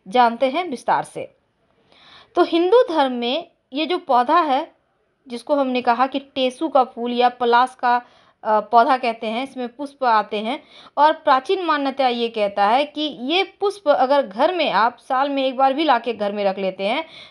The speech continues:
तो जीवन की तमाम समस्याओं का नाश होता है। वैसे आपकी जानकारी के लिए हम बता दें, जब आप बसंत पंचमी के दिन माँ सरस्वती की आराधना करते हैं, हालांकि उसमें टेसू के फूल खिले नहीं होते हैं,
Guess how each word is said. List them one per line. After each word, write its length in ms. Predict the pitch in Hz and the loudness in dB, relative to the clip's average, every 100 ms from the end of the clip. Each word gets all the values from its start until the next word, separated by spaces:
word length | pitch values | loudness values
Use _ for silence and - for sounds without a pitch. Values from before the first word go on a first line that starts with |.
| _ | _
तो 80 | 403 | -4
जीवन 440 | 381 359 427 440 | 0 0 2 -2
की 240 | 440 427 440 | 0 0 2
तमाम 400 | 359 370 392 392 | 0 2 0 -2
समस्याओं 640 | 330 294 277 285 277 285 | -6 -6 -4 -2 0 2
का 140 | 277 | 2
नाश 300 | 240 202 196 | 2 0 -2
होता 200 | 175 170 | -6 -4
है। 140 | 170 214 | -2 -2
वैसे 300 | 269 349 349 | -4 -2 -4
आपकी 440 | 220 208 - 320 | -2 -4 -4 -2
जानकारी 540 | 269 240 226 208 214 | 0 0 0 -2 -2
के 100 | 214 | -4
लिए 120 | 220 214 | -6 -6
हम 160 | 214 | -6
बता 260 | 190 190 180 | -4 -2 -2
दें, 200 | 185 269 - _ - - _ 208 | -2 -6 -12 _ -20 -20 _ 0
जब 180 | 370 | 2
आप 240 | 370 277 294 | 4 2 0
बसंत 440 | 226 233 294 277 | -4 -4 -4 -4
पंचमी 480 | - 233 233 247 269 | -8 -10 -8 -6 -4
के 160 | 254 208 | -4 -4
दिन 300 | 208 233 262 | -6 -8 -4
माँ 220 | 220 214 | 0 0
सरस्वती 440 | 214 220 226 220 269 | 0 -6 -6 -8 -6
की 160 | 254 | 0
आराधना 400 | 226 208 196 240 | 2 2 0 -6
करते 340 | 254 185 180 180 | -4 -6 -6 -12
हैं, 200 | 214 - _ _ 247 | -12 -14 _ _ -2
हालांकि 280 | 302 349 | 0 0
उसमें 320 | 359 349 349 349 | -4 -4 -6 -4
टेसू 360 | 254 233 294 | -2 -4 -4
के 140 | 294 311 | -6 -6
फूल 260 | 294 311 | -6 -8
खिले 360 | 285 - 214 269 | -8 -4 0 0
नहीं 220 | 311 381 | 0 -2
होते 260 | 349 - 233 | -4 -2 -2
हैं, 240 | 294 | -2